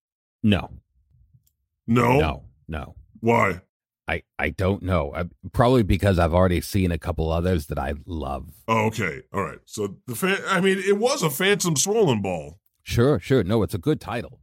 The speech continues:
Speaker 2: So
Speaker 1: It's a
Speaker 2: there's
Speaker 1: good
Speaker 2: that.
Speaker 1: one.
Speaker 2: All right. How about this one? Attack of the Swollen Balls.
Speaker 1: That's good.
Speaker 2: That's good.
Speaker 1: That's good.
Speaker 2: All
Speaker 1: Yeah,
Speaker 2: right.
Speaker 1: that's good.
Speaker 2: All right. All right. <clears throat> We'll give that one vote. How about this one?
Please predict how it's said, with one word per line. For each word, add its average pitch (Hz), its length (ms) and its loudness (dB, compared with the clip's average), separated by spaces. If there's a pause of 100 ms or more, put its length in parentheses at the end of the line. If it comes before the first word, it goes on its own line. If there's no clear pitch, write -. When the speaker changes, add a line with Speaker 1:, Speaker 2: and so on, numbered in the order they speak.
(140)
Speaker 2:
So - 220 -2
Speaker 1:
It's 123 80 2
a - 40 2
Speaker 2:
there's 117 120 0
Speaker 1:
good 185 100 2
Speaker 2:
that. 110 160 2
Speaker 1:
one. 101 120 -10 (500)
Speaker 2:
All 117 120 0
right. 82 160 -4 (100)
How 131 120 4
about 143 180 0
this 135 220 0
one? 85 240 -8 (200)
Attack 170 440 0
of 165 140 2
the 139 60 -2
Swollen 127 440 2
Balls. 82 460 -8 (380)
Speaker 1:
That's 71 220 -4
good. 90 460 2 (240)
Speaker 2:
That's 95 200 -4
good. 110 160 0
Speaker 1:
That's 76 120 -6
good. 85 340 2 (100)
Speaker 2:
All 101 60 -2
Speaker 1:
Yeah, 107 60 0
Speaker 2:
right. 98 120 0
Speaker 1:
that's 78 160 -6
good. 78 340 -2 (680)
Speaker 2:
All 107 100 2
right. 101 360 2 (120)
All 107 100 -6
right. 101 300 -2
<clears throat> - 60 -20 (380)
We'll 107 260 -8
give 95 160 -6
that 90 180 -8
one 92 160 -8
vote. 101 280 -4 (540)
How - 60 -10
about 135 120 4
this 143 160 2
one? 98 220 -4